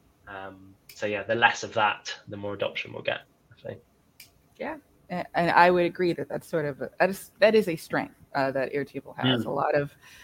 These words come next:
Speaker 2: you know, other systems let you build, like, the most complicated user interface that you, that you can, like, like Bubble, for instance. I talk a lot of
Speaker 1: Yeah.
Speaker 2: smack about
Speaker 1: Yeah,
Speaker 2: Bubble,
Speaker 1: yeah.
Speaker 2: <laughs> but
Speaker 1: <laughs>
Speaker 2: I, I think it would be difficult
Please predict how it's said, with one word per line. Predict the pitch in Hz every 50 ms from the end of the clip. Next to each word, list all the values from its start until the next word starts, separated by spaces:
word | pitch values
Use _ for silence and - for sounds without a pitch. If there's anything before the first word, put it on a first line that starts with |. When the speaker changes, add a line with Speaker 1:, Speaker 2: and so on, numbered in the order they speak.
| - - - _
Speaker 2:
you | - 175 156
know, | 151 139 143 143
other | - - 170 160 156 160 160
systems | 156 - - 160 - - - 151 151 151 151 143 -
let | 143 147 - - - -
you | 139 135
build, | 131 - 139 135 139 135 135 131 - -
like, | - - _
the | - 127
most | 135 135 135 - -
complicated | - - 180 170 143 156 160 - - 160 151 147 147 139 -
user | 156 156 147 147 147 139 147 147
interface | 147 143 - - 143 147 139 -
that | 135 120 - -
you, | 131 127 120 - _ -
that | - 147 139 - -
you | 135
can, | - - 170 143 143 139 131 127 127 123 117 -
like, | - - - _ _ _ - - - -
like | - 131 131 - -
Bubble, | - 311 311 233 190 147 -
for | - - - 165 -
instance. | - 139 143 - - 139 127 - -
I | 156
talk | 156 - 170 165 -
a | 156
lot | 160 165 165
of | 165 165
Speaker 1:
Yeah. | - -
Speaker 2:
smack | 170 160 151 156 -
about | 220 - 151 156 -
Speaker 1:
Yeah, | 120 120
Speaker 2:
Bubble, | 120 226 214 202 180 - - - _ - - - _ - - - - - - - - - -
Speaker 1:
yeah. | 175
Speaker 2:
<laughs> | 165
but | 185 185 170 165 156
Speaker 1:
<laughs> | 170 160 160 - - 170 - - _ _ - -
Speaker 2:
I, | 165
I | 170
think | - - 175 165 165 143
it | - 156 151 -
would | 151 147 -
be | 139 135
difficult | 143 - 180 180 - 175 165 - - 143 139 135